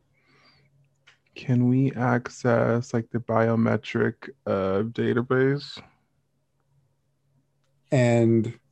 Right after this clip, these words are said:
Speaker 2: hmm, yes, the, the biometrics database opens up on the screen.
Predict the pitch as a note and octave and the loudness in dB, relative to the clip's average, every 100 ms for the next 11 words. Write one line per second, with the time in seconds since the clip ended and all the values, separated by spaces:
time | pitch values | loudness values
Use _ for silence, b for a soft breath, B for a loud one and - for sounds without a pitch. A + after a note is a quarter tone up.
0 | _ _ _ _ _ _ _ _ - C#3 | _ _ _ _ _ _ _ _ -2 0
1 | A2 F#2 - B - _ _ _ _ _ | 2 -2 -8 B -20 _ _ _ _ _
2 | _ _ A2 B2 G#2 - - A2+ A2+ A#2 | _ _ 0 2 2 -6 -2 2 4 2
3 | B2+ A2 A2+ A2+ A2 - _ _ _ _ | 0 0 2 2 0 -4 _ _ _ _
4 | _ _ - A#2 C#3+ C#3+ C#3 C3+ - B2+ | _ _ 0 2 4 2 2 -4 0 0
5 | B2 B2+ A#2+ - B2 C3 B2 A2 A2+ - | 2 2 0 -4 -4 0 -2 0 -2 -4
6 | _ _ A#2+ A#2 A2 A2+ - A#2+ A2 G2+ | _ _ -6 -4 -2 -2 -2 0 0 -2
7 | G2+ | -6